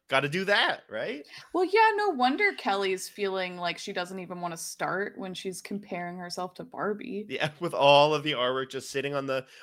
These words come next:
Speaker 1: on the walls and the floors and <laughs> all these places.
Speaker 2: Yeah, she's like, "Why do I even try?"
Speaker 1: Yeah, it's, uh, it's hard to live up.
Speaker 2: <laughs>
Speaker 1: It's hard to live up
Speaker 2: Yeah.
Speaker 1: to Barbie.
Speaker 2: So true.
Speaker 1: So yeah, it's, it's, it follows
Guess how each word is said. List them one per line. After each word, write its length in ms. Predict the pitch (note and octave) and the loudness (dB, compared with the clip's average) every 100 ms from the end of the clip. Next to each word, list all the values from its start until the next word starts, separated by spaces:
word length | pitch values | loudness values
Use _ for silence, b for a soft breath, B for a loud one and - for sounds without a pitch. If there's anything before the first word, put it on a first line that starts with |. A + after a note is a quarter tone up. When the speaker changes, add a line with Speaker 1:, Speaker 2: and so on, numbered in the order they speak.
| - | -2
Speaker 1:
on 100 | F#3+ | 2
the 80 | |
walls 600 | G3 F3+ E3+ F3 F3 E3+ E3 | 4 8 8 8 6 2 -2
and 80 | |
the 80 | E3 | -8
floors 840 | D3+ C#3+ D3+ D3+ D3+ D3+ D3+ D3 C3 | -8 -4 -2 2 2 2 0 -2 -6
and 200 | A2+ C#3 - | -8 -10 -10
<laughs> 120 | - | -8
all 120 | E3+ E3 | -8 -8
these 200 | D#3 C#3+ | -10 -10
places. 260 | - G#3 | -4 2
Speaker 2:
Yeah, 120 | A3+ G3 | 4 4
she's 260 | G3 G3+ | 4 2
like, 180 | G#3 F#3+ - | 2 2 0
"Why 420 | F3+ E3 E3 G3+ | -6 0 2 2
do 120 | G3+ | 2
I 100 | G3+ G#3 | 0 0
even 220 | G3+ F3+ | -2 -8
try?" 880 | - - D#3 D3+ A3+ F#3 F3 G3+ G#3 - _ _ _ _ _ _ _ _ _ _ | -12 -14 -12 -8 -6 -4 -4 -6 -8 -18 _ _ _ _ _ _ _ _ _ _
Speaker 1:
Yeah, 280 | G2 F#2 F#2 _ _ | -6 -6 -8 _ _
it's, 180 | G2+ - | -18 -8
uh, 60 | A#2 | -4
it's 180 | C#3+ | -2
hard 200 | F#3 F#3 | 2 2
to 60 | E3 | 2
live 200 | C#3 B2+ | 0 0
up. 240 | A2 E2+ _ _ _ _ _ _ _ - | 0 -4 _ _ _ _ _ _ _ -10
Speaker 2:
<laughs> 140 | - | 0
Speaker 1:
It's 720 | C4+ - - _ _ _ - | 0 0 -10 _ _ _ -12
hard 160 | A2 G2 | -10 -10
to 80 | F#2+ | -10
live 180 | G#2 | -8
up 80 | - | -2
Speaker 2:
Yeah. 140 | F#3+ E3+ | 0 0
Speaker 1:
to 40 | F3+ | -4
Barbie. 440 | F#2+ G2 - - _ _ _ _ _ _ _ | -6 -10 -12 -16 _ _ _ _ _ _ _
Speaker 2:
So 260 | - - F#3+ | -10 -8 -8
true. 400 | - F3+ F#3 G3+ - _ _ _ _ _ _ _ - - | -10 -12 -12 -14 -16 _ _ _ _ _ _ _ -20 -6
Speaker 1:
So 100 | D#3 | 0
yeah, 120 | C#3 | 2
it's, 160 | B2+ - | 0 0
it's, 300 | C#3+ C#3+ - | -4 -4 -4
it 160 | C3+ | -2
follows 720 | - C#3 C#3 C#3 C3 B2 - | 2 2 4 0 -2 -8 -14